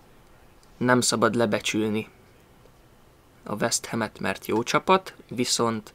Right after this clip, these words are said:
mi jobbak vagyunk. Antonio. Azt azért itt illet volna itt leszerelni. Az nem jó. Az nagyon nem jó. Ájú az úgy, úgy hogy maradt üresen ennyire?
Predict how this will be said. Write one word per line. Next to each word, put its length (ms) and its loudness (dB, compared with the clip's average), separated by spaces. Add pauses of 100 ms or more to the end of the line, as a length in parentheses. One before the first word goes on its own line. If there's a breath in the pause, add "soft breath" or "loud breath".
(140)
mi 100 -2
jobbak 380 0
vagyunk. 480 -6
Antonio. 800 -4 (1900)
Azt 360 -8
azért 320 0
itt 300 -4
illet 340 0
volna 360 -2
itt 280 -18
leszerelni. 680 -4 (600 soft breath)
Az 240 6
nem 200 2
jó. 180 -2 (1080 soft breath)
Az 260 8
nagyon 280 10
nem 180 4
jó. 220 4 (1300 loud breath)
Ájú 300 8
az 180 8
úgy, 140 6 (220)
úgy 220 2
hogy 180 6
maradt 440 2
üresen 360 -2
ennyire? 480 -4